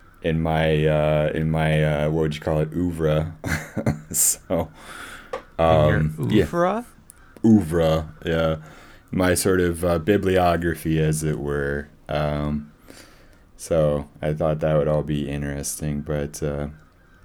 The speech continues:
Speaker 1: yeah. Um,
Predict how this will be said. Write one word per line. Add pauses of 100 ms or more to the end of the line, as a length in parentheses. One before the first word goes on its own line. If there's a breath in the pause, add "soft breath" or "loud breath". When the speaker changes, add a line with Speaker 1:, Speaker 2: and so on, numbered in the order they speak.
(1600 soft breath)
Speaker 1:
yeah. (160)
Um,